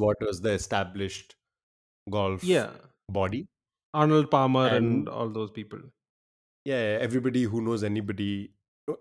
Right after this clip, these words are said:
Speaker 1: anybody who knows anything about golf knows that P G A is where the action's at. But now liv
Speaker 2: Yeah.
Speaker 1: Golf is also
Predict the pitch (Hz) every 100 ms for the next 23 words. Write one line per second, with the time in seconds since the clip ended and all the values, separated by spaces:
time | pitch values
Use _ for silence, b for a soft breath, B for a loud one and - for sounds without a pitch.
0 | - 135 135 127 117 113 113 104 104 101
1 | 101 95 95 92 92 92 98 95 90 95
2 | 98 90 92 90 87 85 - - 90 85
3 | 85 _ - 90 82 - 101 85 82 73
4 | _ _ _ _ _ 98 107 107 120 156
5 | 110 95 92 - - 104 92 90 - 107
6 | 98 95